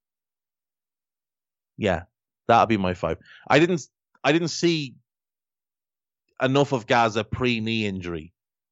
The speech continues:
I don't think he was ever the same player after the knee injury that he sustained in the cup final.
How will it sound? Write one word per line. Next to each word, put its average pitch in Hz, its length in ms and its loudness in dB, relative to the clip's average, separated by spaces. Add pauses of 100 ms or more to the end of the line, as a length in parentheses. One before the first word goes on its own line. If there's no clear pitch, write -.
(1120)
I 110 120 -4
don't 127 160 2
think 123 100 0
he 107 60 -4
was 110 80 0
ever 110 80 0
the 107 80 -4
same 107 280 -2
player 104 300 2
after 110 320 2
the 95 100 -8
knee 92 200 -6
injury 87 260 -10
that 85 100 -12
he 87 60 -6
sustained 95 420 -2
in 87 60 -6
the 82 60 -6
cup 107 260 0
final. 85 380 -2